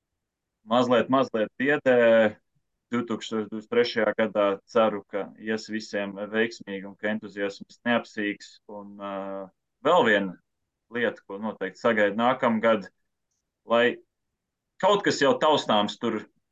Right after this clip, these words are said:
tajās vecajās garāžās izskatās pēc jaunas sporta spēļu halles. Nu, mēs trīs gan jau varbūt pie iz-, izslēgtiem mikrofoniem to brīvi dēvēsim pa basketbola halli, bet pa sports-, sporta spēļu halli, lai es varu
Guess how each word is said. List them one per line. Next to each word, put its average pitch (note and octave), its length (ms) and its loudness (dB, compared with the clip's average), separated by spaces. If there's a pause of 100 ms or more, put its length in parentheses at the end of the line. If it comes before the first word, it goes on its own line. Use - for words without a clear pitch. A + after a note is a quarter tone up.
(140)
tajās A2 300 2
vecajās A#2 420 2
garāžās G#2+ 680 2 (1120)
izskatās A2 580 0
pēc G#2 240 -2
jaunas G#2 680 0 (560)
sporta A2 500 -6
spēļu G#2+ 460 2
halles. B2+ 480 2 (760)
Nu, B2+ 120 -2
mēs B2 320 0
trīs A#2+ 280 0
gan A#2 160 4
jau G#2+ 340 4
varbūt A2 400 -2
pie A2+ 140 2 (160)
iz-, C3 240 -2 (240)
izslēgtiem C#3+ 580 2
mikrofoniem A#2 600 2
to A#2 160 4
brīvi A#2+ 300 2
dēvēsim A2 460 2
pa G#2 140 -2
basketbola G#2+ 500 0
halli, A2 300 2
bet G2 180 -4
pa - 140 -10
sports-, - 420 0
sporta - 400 0
spēļu C3 380 2
halli, B2+ 340 2
lai G#2 160 2
es G#2 160 -4
varu A2 240 -6